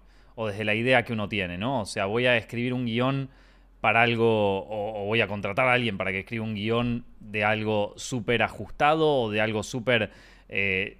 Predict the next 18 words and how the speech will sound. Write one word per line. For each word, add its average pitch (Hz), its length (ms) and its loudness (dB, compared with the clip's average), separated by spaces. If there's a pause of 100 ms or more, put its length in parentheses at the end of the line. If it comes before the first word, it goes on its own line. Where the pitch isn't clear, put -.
(140)
chiquito, 170 800 0
o 165 240 4
vamos 131 340 0
a 110 240 4
ir 123 180 0
a 120 40 2
lo 113 120 0
grande 123 260 0
y 113 40 -4
vamos 107 180 -8
a - 20 -14
hacerlas. 90 340 -8
Podés 226 260 8
hacer 156 180 0
las 110 140 -2
dos 101 140 -4
cosas 170 320 2
también. 92 380 -6